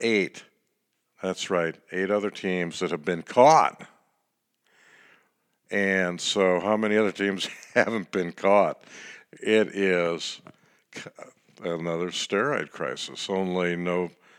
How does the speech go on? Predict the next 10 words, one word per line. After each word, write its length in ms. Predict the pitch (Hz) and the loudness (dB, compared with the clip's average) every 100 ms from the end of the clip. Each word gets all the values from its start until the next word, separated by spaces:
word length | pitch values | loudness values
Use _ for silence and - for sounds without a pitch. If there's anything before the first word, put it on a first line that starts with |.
| _ | _
no 140 | 104 98 | 0 4
health 300 | 110 101 80 | 6 4 2
issues. 640 | 73 - 55 57 - - _ _ _ - | -6 -8 -10 -10 -10 -12 _ _ _ -12
So 200 | - 92 | -2 0
does 220 | 85 80 | 0 -2
anybody 420 | 90 87 87 82 | -2 0 -2 -2
care? 460 | 78 92 87 90 - | -2 0 2 0 -2
Yeah, 340 | 131 147 87 69 | 0 2 2 0
I 140 | 117 | -4
care, 400 | - 90 85 95 | -2 -4 -4 -6